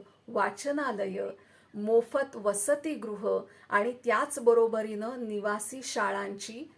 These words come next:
स्थापना करणं. आणि पाचवं अतिशय महत्त्वाचं उद्दिष्ट या उद्दिष्टांमध्ये समाविष्ट होतं, ते म्हणजे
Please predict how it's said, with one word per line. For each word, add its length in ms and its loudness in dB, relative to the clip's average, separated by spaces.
स्थापना 680 -4
करणं. 320 -8
आणि 220 4
पाचवं 680 2
अतिशय 720 2
महत्त्वाचं 680 2
उद्दिष्ट 640 -2
या 160 10
उद्दिष्टांमध्ये 1000 -4
समाविष्ट 680 -4
होतं, 460 0
ते 140 8
म्हणजे 540 -2